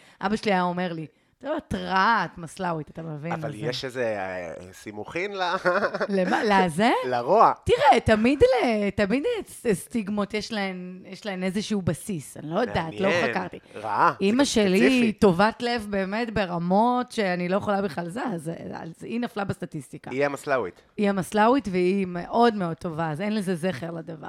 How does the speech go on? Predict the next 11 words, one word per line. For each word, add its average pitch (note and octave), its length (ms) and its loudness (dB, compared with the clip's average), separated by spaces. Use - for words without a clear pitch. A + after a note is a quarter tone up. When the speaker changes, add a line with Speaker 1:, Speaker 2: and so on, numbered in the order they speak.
Speaker 1:
הזה. - 120 -14
אני A3+ 100 0
חושבת - 180 -2
שאומרים C#4 340 4
רעים, A3+ 340 2
אבל F#3 240 2
מתכוונים, G3+ 500 -2
הם, B3 160 0
הם C4 260 -4
אנשים D4 380 -4
כאלה, A4 120 -8